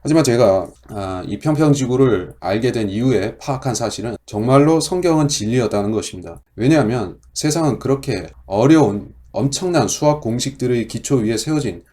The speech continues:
세상이 아니었다라는 것이요. 물론 세상을 지탱하고 있는 원리와 공식이 전혀 없는 것은 아닙니다. 공식들은 있습니다. 하지만 그것이 그 소위, 어, 만유인력의 법칙, 어, 중력이라든지 또 상대성의 이론이라든지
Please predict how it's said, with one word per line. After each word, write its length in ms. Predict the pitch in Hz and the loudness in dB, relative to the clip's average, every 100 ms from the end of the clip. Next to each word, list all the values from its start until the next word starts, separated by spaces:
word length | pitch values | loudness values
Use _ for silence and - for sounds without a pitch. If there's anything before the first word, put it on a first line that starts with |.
| _ | _
세상이 380 | - 135 135 147 | -6 -2 0 -2
아니었다라는 680 | - 92 107 123 104 90 104 | -2 -4 -4 0 0 0 -2
것이요. 320 | 131 98 90 82 _ - | -4 -4 -10 -16 _ -4
물론 300 | 156 113 73 _ | 0 0 -2 _
세상을 400 | - 156 160 151 | -4 0 2 0
지탱하고 580 | 151 107 156 151 135 127 | -2 -4 0 0 0 0
있는 340 | 131 139 110 | 2 2 0
원리와 460 | 90 110 135 131 104 | 0 2 4 4 2
공식이 420 | 113 117 135 127 | 0 -2 -2 -4
전혀 240 | 117 117 101 | -2 -2 -2
없는 280 | 101 139 | 2 4
것은 260 | 127 107 135 | 2 0 -2
아닙니다. 460 | 92 131 101 82 - _ _ | 0 0 -2 -8 -16 _ _
공식들은 520 | 120 135 151 151 113 | -2 -2 2 2 2
있습니다. 420 | 98 - 113 82 | 0 -4 -4 -6
하지만 420 | 107 131 131 127 - _ | -6 -4 -2 -4 -8 _
그것이 600 | 117 135 123 95 90 - _ | 4 4 4 -2 -6 -10 _
그 80 | 107 | -6
소위, 440 | 131 123 101 - - | 0 2 2 -2 -10
어, 360 | - 85 82 80 - | -14 -12 -12 -14 0
만유인력의 560 | 101 123 131 123 110 | 2 4 2 2 -2
법칙, 460 | 104 98 - 104 76 - | -4 -6 -6 -8 -10 -16
어, 140 | - 90 | -14 -10
중력이라든지 960 | - 113 127 113 98 92 92 90 82 - | -6 0 0 2 0 -2 -6 -8 -8 -8
또 260 | 85 80 | -8 -6
상대성의 560 | 76 151 156 143 139 107 | -6 -2 0 2 2 0
이론이라든지 720 | 98 113 95 82 82 110 143 | 0 -2 -2 -6 -8 -8 -10